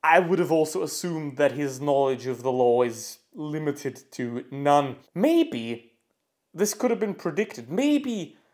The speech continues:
somebody could have said something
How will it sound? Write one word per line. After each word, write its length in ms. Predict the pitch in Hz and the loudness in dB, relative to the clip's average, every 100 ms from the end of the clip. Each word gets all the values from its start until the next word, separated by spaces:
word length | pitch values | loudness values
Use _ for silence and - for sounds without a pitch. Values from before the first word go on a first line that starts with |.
| _ - | _ -14
somebody 640 | - 240 262 254 269 254 | 2 4 4 0 -4 -6
could 320 | - - 226 | -8 2 2
have 120 | 226 | 2
said 680 | - - 262 233 160 120 - | -2 -4 2 4 2 -2 -14
something 840 | - 214 226 202 - 143 113 110 | -4 -2 0 -4 -6 -4 -4 -6